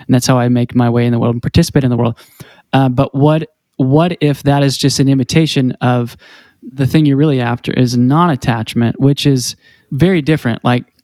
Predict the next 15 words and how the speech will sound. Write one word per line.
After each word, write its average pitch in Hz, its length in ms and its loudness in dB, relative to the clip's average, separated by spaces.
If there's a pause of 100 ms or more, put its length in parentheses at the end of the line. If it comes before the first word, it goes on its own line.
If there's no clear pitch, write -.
(300)
I 143 120 2
think 151 300 -2
fives, 156 580 -2
it's - 200 -4
pretty 180 220 0
simple 147 340 -2
for 143 160 -2
them 135 180 0
to - 160 -6
confuse 147 880 0 (300)
detachment 135 680 0
with 123 180 -2
actually 123 300 -2
healthy 123 380 -2
boundaries. 123 720 -2